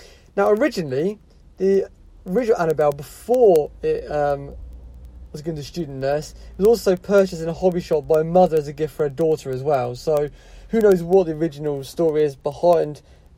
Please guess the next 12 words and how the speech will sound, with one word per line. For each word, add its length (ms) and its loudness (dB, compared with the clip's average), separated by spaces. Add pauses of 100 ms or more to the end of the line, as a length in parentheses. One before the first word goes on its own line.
the, 280 -2
uh, 180 2 (220)
Annabelle 360 2
doll, 240 2
but 100 -6
certainly 260 4
lots 120 2
of 60 -20
people 180 -6
haven't 240 -4
experienced 580 -4
it 380 -6